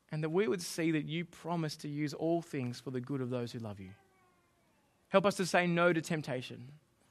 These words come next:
Whatever that is, however we might seek it, show us.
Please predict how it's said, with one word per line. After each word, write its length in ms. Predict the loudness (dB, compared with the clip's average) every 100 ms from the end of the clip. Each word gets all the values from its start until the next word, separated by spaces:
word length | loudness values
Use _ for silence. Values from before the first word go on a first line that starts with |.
| _ 2
Whatever 300 | 6 8 10
that 160 | 10
is, 320 | 10 8 6
however 300 | 0 2 4
we 140 | 4 2
might 260 | 2 -2
seek 280 | -4 -2 -2
it, 100 | -2
show 320 | -4 0 4
us. 340 | 4 4 0